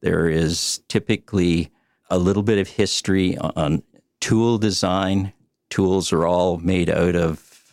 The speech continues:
natural diamonds or synthetic diamonds. Uh, but what is understood about making optical surfaces with diamonds and, and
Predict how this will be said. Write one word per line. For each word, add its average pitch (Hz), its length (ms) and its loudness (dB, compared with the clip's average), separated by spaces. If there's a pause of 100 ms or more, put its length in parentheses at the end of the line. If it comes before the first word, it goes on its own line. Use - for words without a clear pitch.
natural 87 540 -2
diamonds 87 720 -2 (140)
or 78 320 -2
synthetic - 720 -4
diamonds. 90 600 -2 (600)
Uh, 151 340 -4 (420)
but 95 320 -2 (300)
what 101 320 0
is 110 140 0
understood 113 800 0 (100)
about 87 640 -2 (840)
making 95 360 0
optical 90 480 -4
surfaces 87 880 -2
with - 280 -4
diamonds 82 640 -2
and, 73 200 -2 (100)
and 78 560 -4